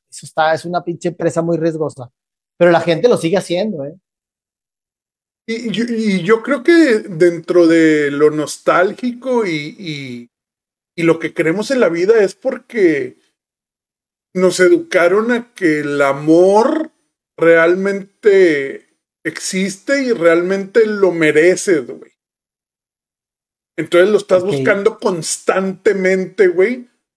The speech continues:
Speaker 2: Aunque a lo mejor el, el amor de pareja, pues, no es para ti, güey.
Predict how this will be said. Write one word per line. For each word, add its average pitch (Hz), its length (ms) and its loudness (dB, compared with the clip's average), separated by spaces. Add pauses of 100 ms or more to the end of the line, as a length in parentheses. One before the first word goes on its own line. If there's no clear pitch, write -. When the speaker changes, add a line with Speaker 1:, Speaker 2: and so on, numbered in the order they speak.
Speaker 2:
Aunque 160 280 -2
a 165 40 4
lo 160 140 4
mejor 190 1040 4
el, 143 360 -4
el 143 300 -2
amor 156 720 2
de 240 120 2 (100)
pareja, 220 540 0
pues, 320 140 -2
no 214 120 -4
es - 100 -6
para - 380 -4
ti, 311 220 4
güey. 202 340 -4